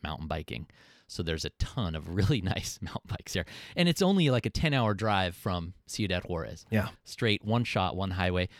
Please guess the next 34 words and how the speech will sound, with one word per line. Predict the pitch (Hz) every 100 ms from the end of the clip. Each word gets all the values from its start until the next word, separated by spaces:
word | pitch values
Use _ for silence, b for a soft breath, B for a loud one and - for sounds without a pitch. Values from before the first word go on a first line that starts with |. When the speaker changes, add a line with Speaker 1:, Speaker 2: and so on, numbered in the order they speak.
| B
Speaker 1:
But | 131 139 -
as | 123
I |
was | 127
looking | 143 170
at | 139
the | 104
map | 123 151 120
and |
I | 95
zoomed | 92 113 104
out, | 110 127 87 - b b b
there's | 147 185
several | - 277 339
s-, | - -
other | 156 175
cities | 175 - 113 87 95
that | 110 104
are | 104 - _ _ _
pretty | - 135 147
big | 147
epicenters | 135 135 - 123 117
for | - 110
cycling. | - 95 - 87 92 - _
Phoenix. | - 87 87 - - - b b b -
Speaker 2:
Yeah. | 95 90
Speaker 1:
Uh, | - - -
you | 85
know, |
you | 82
can | - 87
look | 87
over | 87 85
at, | 82